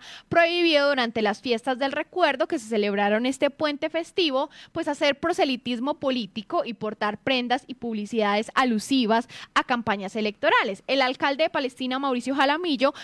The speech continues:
facultó a la policía para poner sanciones y multas si alguien, si veían a alguien, pues repartiendo volantes políticos, usando prendas políticas. Entonces, bueno, estaremos esperando el informe oficial sobre si hubo o no sancionados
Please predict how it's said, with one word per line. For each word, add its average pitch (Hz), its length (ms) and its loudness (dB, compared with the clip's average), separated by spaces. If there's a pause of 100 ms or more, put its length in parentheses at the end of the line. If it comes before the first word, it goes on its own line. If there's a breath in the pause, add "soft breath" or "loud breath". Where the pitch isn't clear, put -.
(120)
facultó 302 440 0
a 311 80 2
la 339 80 2
policía 262 520 -2
para 302 200 2
poner 226 380 -2
sanciones 302 640 -4
y 330 100 -8
multas 330 520 -2
si 294 280 -2
alguien, 320 500 2
si - 140 -4
veían 254 380 2
a 330 100 2
alguien, 220 340 0 (200 loud breath)
pues 359 120 6
repartiendo 277 520 2
volantes 214 420 0
políticos, 302 960 0
usando 277 520 0
prendas 208 340 -2
políticas. 330 720 0 (160 loud breath)
Entonces, 226 240 0
bueno, 202 220 -2
estaremos 214 400 0
esperando 247 400 -2
el 294 80 -2
informe 247 340 -2
oficial 262 380 -2
sobre 285 260 -2
si 240 220 -2
hubo 349 320 4
o 247 120 0
no 214 140 0
sancionados 277 720 2